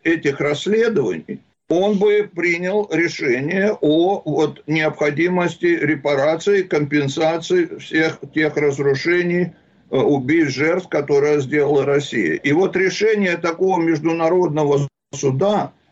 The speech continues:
подтверждённого большими расследованиями, доказательствами всего, что Россия сделала, оно, безусловно, большинством людей и стран и прочее было бы воспринято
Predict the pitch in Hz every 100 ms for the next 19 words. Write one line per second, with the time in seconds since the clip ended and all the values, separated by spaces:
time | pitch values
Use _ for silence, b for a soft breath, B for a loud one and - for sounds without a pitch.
0 | _ 151 139 156 160 143 180 185 160 151
1 | 139 151 - 185 156 147 151 - 175 151
2 | 135 131 127 131 127 147 156 151 165 139
3 | 123 - 139 131 131 160 156 135 135 139
4 | 131 139 151 147 135 139 214 240 202 110
5 | - b b b - 165 196 180 180 185
6 | 175 196 220 208 202 185 - 143 160 170
7 | 165 139 - 175 202 214 202 - - 143
8 | 151 131 165 202 214 165 143 - 156 170
9 | 160 143 143 190 208 202 196 - 131 147
10 | 170 165 156 156 151 - 165 180 190 196
11 | 220 208